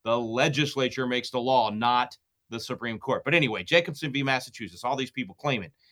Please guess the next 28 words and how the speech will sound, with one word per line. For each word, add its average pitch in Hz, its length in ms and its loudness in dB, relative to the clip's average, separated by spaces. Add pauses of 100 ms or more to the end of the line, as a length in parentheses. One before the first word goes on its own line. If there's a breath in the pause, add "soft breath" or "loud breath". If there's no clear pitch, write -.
(400 soft breath)
that 123 180 0
they 110 160 -2
can 104 140 -10
have 110 160 -4
a 90 60 -8
federal 185 480 2
mandate 117 400 0
because - 260 -10
of 85 100 -14
Jacobson 127 480 -6
v. 123 120 -4
Massachusetts, 113 720 -8
a 110 80 -6
nineteen 156 800 -4
oh 135 180 0
five 123 540 0
case, 95 520 -8 (600)
nineteen 180 400 2
oh 202 60 0
five, 104 360 0 (200)
dealing 220 360 0
with 131 240 0
not 156 260 6
federal 277 360 6
power, 113 440 0 (280)
but 113 200 -2
local 160 520 0
power 107 480 0